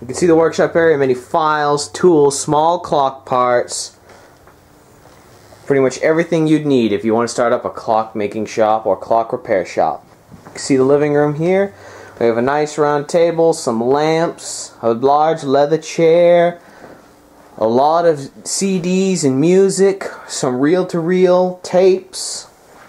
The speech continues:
a love seat, flat screen T V, quite a few books. We're gonna move into the back bedrooms. Here we have one of the bedrooms. We have a gun rack. You can see the bed there,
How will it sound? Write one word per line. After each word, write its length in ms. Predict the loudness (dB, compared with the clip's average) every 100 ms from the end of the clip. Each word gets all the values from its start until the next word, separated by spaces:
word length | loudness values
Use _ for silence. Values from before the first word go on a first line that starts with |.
| _ _ -20 -20 -6
a 260 | -2 0 0
love 280 | 0 -2 -4
seat, 680 | -2 0 0 -4 -12 -20 -20 -20 -20 -20 -20 -20 -20 -20 -20 -20 -20
flat 300 | -4 -2 -2
screen 400 | -2 0 2 0
T 220 | 2 0 2
V, 280 | 2 2
quite 260 | 2 0 0
a 60 | 2
few 160 | 0
books. 880 | 2 2 2 0 -8 -10 -8 -10 -14 -20 -20 -20 -20 -20 -20 -20 -20 -20 -20 -20 -20 -20 -20 -18 -18 -18 -20 -8
We're 120 | -2 0
gonna 160 | 2
move 200 | 2 2
into 140 | 2 0
the 80 |
back 340 | 2 -2 -2 -2
bedrooms. 800 | -2 0 -4 -4 -6 -10 -14 -16 -18 -20 -20 -20 -20 -20 -20 -20 -20 -20 -20 -10 0
Here 160 | 4
we 60 | 4
have 160 | 4
one 160 | 2 2
of 80 | 2
the 80 | 4
bedrooms. 600 | 2 2 2 2 2 2
We 100 | 2
have 100 | 2
a 60 |
gun 320 | 0 0 2 2
rack. 560 | 2 0 -4 -8 -16 -20 -20 _ _
You 20 |
can 80 | -10
see 160 | -4
the 80 | -2
bed 320 | 2 2 2
there, 640 | 2 4 6 6 4 2